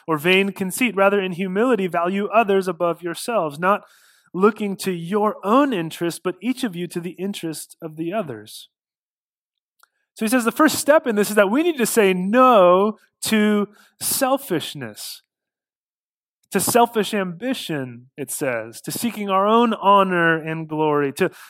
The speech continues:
vain conceit, vain comparison, jealousy. Paul identifies these heart attitudes as destroyers of unity. See, likely in the Philippian church, they were facing, again, persecution.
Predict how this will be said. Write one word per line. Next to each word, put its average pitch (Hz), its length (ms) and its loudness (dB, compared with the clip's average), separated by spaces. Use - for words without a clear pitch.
vain 226 520 2
conceit, 226 580 -2
vain 226 260 0
comparison, 214 840 0
jealousy. 202 600 2
Paul 214 320 6
identifies 190 800 4
these 175 520 -4
heart 214 320 2
attitudes 175 540 0
as 165 260 -2
destroyers 170 1300 0
of 165 180 -2
unity. 151 600 -8
See, 226 140 0
likely 240 360 6
in 220 80 2
the 220 80 4
Philippian 208 500 2
church, 226 500 -2
they 185 140 2
were 196 120 4
facing, 196 480 -2
again, 180 260 -4
persecution. 202 920 -2